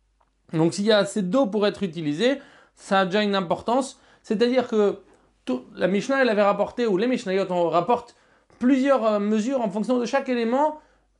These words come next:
une certaine mesure à partir duquel celui qui a transporté cet élément dans le domaine public, il doit amener un sacrifice. Pourquoi cette mesure ? Parce que moins que ça, ça n'a pas de considération, c'est pas considéré assez important, et donc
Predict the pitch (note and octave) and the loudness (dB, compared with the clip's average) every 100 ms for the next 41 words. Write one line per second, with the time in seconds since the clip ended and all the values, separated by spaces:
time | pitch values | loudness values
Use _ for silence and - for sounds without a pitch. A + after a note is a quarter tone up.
0 | - G#3+ G#3+ A#3+ A#3+ A3+ A#3 A#3 C#4 A#3+ | -4 0 2 2 2 0 0 0 2 2
1 | G#3+ F3+ A#3 A3 G3 A#3+ G#3 E3 - _ | 0 -2 -2 -2 0 0 2 0 -4 _
2 | - A3 B3 - A3+ G#3 F#3+ A#3 A#3 A3+ | -4 0 0 0 2 2 0 -4 -4 -4
3 | - G#3+ - A#3 G#3+ G3+ G3+ G#3 G#3+ G#3 | -2 -2 0 -2 0 0 2 2 2 2
4 | G3 F#3+ G3+ G#3 F#3 G3+ G#3+ G3 F#3 F#3+ | 2 0 2 0 0 0 0 2 4 4
5 | G3 F#3 - E3 C#3+ B2+ B3 C#4+ - _ | 4 -2 -4 -6 -6 0 2 2 -2 _
6 | _ _ _ _ _ _ _ _ - A#3+ | _ _ _ _ _ _ _ _ 0 0
7 | A#3+ A#3+ A#3 G#3 G3 G3 C4 F4+ G#3+ G#3 | 4 2 2 0 -2 0 2 0 0 -4
8 | - G#3+ G3+ F#3+ F#3 G#3 C#4 B3 B3+ A3 | 0 4 4 4 0 2 2 2 -2 0
9 | B3+ A#3 G#3 G3 F3 A3 G3+ G3 F#3+ G3+ | 0 0 -2 -4 0 0 2 0 0 -4
10 | F#3 F#3 F#3 E3 D#3+ G3+ A#3 D#4 D4+ _ | -4 0 2 2 -2 -4 -4 -4 -8 _
11 | _ _ _ - D3+ G3 F#3+ F#3+ - E3 | _ _ _ -16 -4 -2 0 -4 -4 0
12 | F#3 F#3+ F3 G3+ F3+ D#3+ D#3+ - F#3+ B3 | 2 2 0 0 -2 -2 -6 -4 0 2
13 | E4+ - _ _ _ _ _ - G3+ A#3 | 2 -2 _ _ _ _ _ -2 0 2
14 | D4+ B3+ - | 2 -2 -12